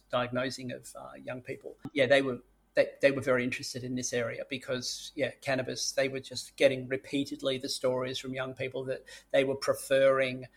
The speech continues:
to use cannabis over their medication. And does it just S-, you know, do-, is it just the stoned effect, the sedating that they are, that they appreciate? I have no idea. Certainly, you know, calming, kind of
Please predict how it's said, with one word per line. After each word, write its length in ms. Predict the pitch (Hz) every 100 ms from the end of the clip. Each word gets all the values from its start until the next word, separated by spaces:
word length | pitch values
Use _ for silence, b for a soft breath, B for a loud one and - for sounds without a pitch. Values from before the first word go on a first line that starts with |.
| b b -
to 120 | 139
use 300 | 127 131 127
cannabis 500 | - 131 135 135 - -
over 260 | 139 127 123
their 180 | 123
medication. 760 | 123 120 - - 123 127 - 127 _ _ - -
And 100 | 170
does 220 | 185 190
it 140 | 196 -
just 440 | 165 165 - - - _
S-, 240 | - - -
you 100 | 156
know, 180 | 147 131 -
do-, 200 | 165 180
is 140 | 160
it 140 | 151 131
just 280 | 135 - -
the 60 |
stoned 460 | 127 - 135 139 131
effect, 420 | 131 151 - -
the 60 | 131
sedating 880 | - 139 117 123 147 - 117 127
that 180 | 123 123
they 220 | 135 135
are, 380 | 131 127 127 - - _ _ _ -
that 180 | 151
they 160 | 139 135
appreciate? 500 | 127 - 123 131 131 - _ _
I 100 | 135
have 160 | 127 -
no 140 | 123
idea. 420 | 127 - 131 - - _ b b -
Certainly, 640 | - 180 156 147 143 151 - -
you 80 | 139
know, 260 | 135 135 -
calming, 720 | - 139 135 139 135 131 131 139
kind 180 | - 139
of 200 | 127